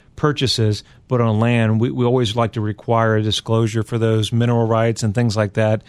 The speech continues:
and get that in writing so we know exactly what's gonna transfer. If there's something that's excluded, that we're able to know that, and there's not a surprise two or three years,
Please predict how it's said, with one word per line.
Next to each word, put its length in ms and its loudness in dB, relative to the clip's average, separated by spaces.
and 120 0
get 140 0
that 160 2
in 120 2
writing 340 2
so 160 -4
we 100 0
know 140 0
exactly 760 -2
what's 440 -2
gonna 200 -2
transfer. 720 0
If 120 0
there's 180 0
something 340 0
that's 280 -2
excluded, 560 -2
that 120 -2
we're 140 -2
able 240 -2
to 80 -4
know 240 0
that, 340 -2
and 480 -4
there's 240 -2
not 120 2
a 60 -2
surprise 420 -2
two 200 -2
or 60 0
three 200 -4
years, 420 -2